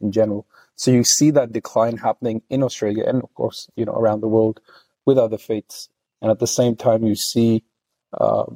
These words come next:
a lot of people, you know, turning towards Islam because how it has maintained, uh, you know, those values and those morals, some of which, um,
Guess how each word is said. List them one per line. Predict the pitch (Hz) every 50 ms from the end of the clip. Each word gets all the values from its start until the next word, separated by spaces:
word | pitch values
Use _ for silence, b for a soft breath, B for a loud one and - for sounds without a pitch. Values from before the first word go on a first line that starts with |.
| _ -
a | 113
lot | 113 117 117 117
of | 117 - _
people, | - 123 120 - 117 113 110
you | 110 104
know, | 107 104
turning | - - - 127 127 123 123 120
towards | _ - 113 110 110 107 107 - _ -
Islam | - 101 - - - 117 110 107 107 110
because | 120 - - - - 127 135 131 123 - - - - _ _ _ _ _ _ _ _ -
how | - 113 117 117
it | 123 117
has | 117 120 117 107
maintained, | 117 113 110 107 - - - - 120 123 123 123 123 117 - - _ _ _ _ _ _ _ _ _ _ _ - -
uh, | - 110 110 110 110 107 110 _
you | - 117
know, | 113 120 123
those | 120 120 113 107 104
values | 98 - 113 113 110 117 117 117 120 120 117
and | 117 110 107
those | 107 107 101 101
morals, | 107 107 107 107 110 113 117 117 113 - - _
some | - - - 113 113
of | 113 110
which, | 110 113 110 - - - - - _ _ _ - -
um, | - 117 113 110 107 104 104 104